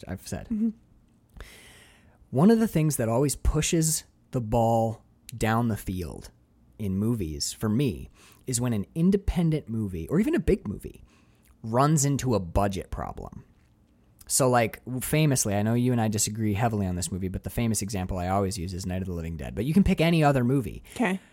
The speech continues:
Speaker 1: You run into a problem.
Speaker 2: Mm-hmm.
Speaker 1: Kevin Smith, I think I learned this, uh,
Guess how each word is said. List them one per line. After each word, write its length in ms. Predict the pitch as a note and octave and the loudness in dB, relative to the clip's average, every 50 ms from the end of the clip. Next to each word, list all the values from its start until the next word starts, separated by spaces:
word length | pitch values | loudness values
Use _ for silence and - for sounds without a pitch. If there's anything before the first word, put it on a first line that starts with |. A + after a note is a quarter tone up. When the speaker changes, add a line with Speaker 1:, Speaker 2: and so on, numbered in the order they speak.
| _ _ - | _ _ -6
Speaker 1:
You 120 | - A#2+ A#2 | -2 0 4
run 180 | A#2+ C#3+ E3 G3+ | 6 8 8 10
into 200 | A3 A#3 A#3 G3 | 10 10 8 8
a 60 | - | 6
problem. 720 | - - - - C#3+ C#3+ D3 D#3 - D#2+ - - - - - - - - - - - - | 6 2 2 6 8 8 8 8 6 0 -6 -10 -14 -18 -20 -20 -20 -20 -20 -20 -6 2
Speaker 2:
Mm-hmm. 340 | C4 A#3+ A#3+ A3 A#3 A3+ A3+ - - - - - - - | 4 6 6 6 6 4 2 -2 -8 -18 -20 -20 -6 2
Speaker 1:
Kevin 260 | D3 D3 D#3 F3 E3 | 4 4 6 6 6
Smith, 420 | - - D#3+ D#3 C#3+ C#3 - - - | 6 6 6 4 4 2 -2 -6 -8
I 60 | - - | -6 -2
think 160 | - F#3+ G#3 | 2 4 4
I 40 | A3 | 6
learned 260 | G3 F3 E3+ D#3+ D3 | 6 4 4 4 2
this, 160 | - - - | 2 2 0
uh, 60 | B2+ | 0